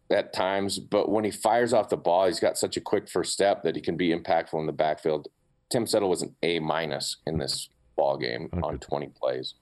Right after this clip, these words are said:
Speaker 1: but very good compliment. He's a starter for more than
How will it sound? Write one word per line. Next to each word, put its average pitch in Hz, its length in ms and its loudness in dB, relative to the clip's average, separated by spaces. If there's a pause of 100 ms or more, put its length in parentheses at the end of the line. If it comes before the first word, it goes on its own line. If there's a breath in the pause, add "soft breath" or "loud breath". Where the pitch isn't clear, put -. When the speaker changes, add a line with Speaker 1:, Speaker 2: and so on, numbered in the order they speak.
(340 soft breath)
Speaker 1:
but 95 140 0
very 110 260 4
good 85 200 -2
compliment. 73 580 -2
He's 87 420 -4
a 90 80 2
starter 87 440 2
for - 140 -6
more 82 180 0
than 73 360 -4